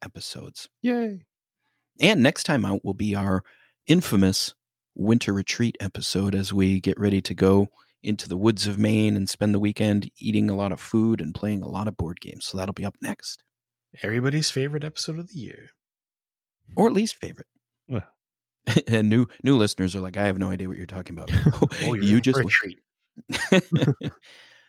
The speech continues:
Speaker 1: Well, thank you guys so much for entertaining me with that, uh, idea for paying homage to D and D's fiftieth anniversary. And obviously role-playing is something that we as a group do quite a bit. So, uh, it was,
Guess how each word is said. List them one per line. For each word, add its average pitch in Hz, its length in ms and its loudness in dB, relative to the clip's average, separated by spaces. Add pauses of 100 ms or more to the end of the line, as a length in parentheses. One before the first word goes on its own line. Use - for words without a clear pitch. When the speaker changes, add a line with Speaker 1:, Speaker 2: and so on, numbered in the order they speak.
Speaker 1:
Well, 139 100 4
thank 180 220 4
you 170 80 2
guys 151 180 6
so - 100 0
much 135 200 4
for 107 400 4
entertaining 110 500 -2
me 107 100 2
with 98 140 0
that, 101 320 0
uh, 101 220 2
idea 104 420 4
for 98 400 0 (100)
paying 107 200 2
homage 104 340 2
to 101 160 0
D 104 160 0
and 104 80 4
D's 104 220 0
fiftieth - 500 -2
anniversary. 104 640 0
And 101 140 2 (400)
obviously 101 300 0
role-playing 101 420 0
is 95 140 0
something 101 300 0
that 98 120 2
we 98 140 4
as 98 100 2
a 95 60 -4
group 101 240 -2
do 101 120 2
quite 95 220 -2
a 98 60 -2
bit. 95 220 -4
So, 95 280 -4 (320)
uh, 95 260 2
it 104 60 2
was, 101 220 2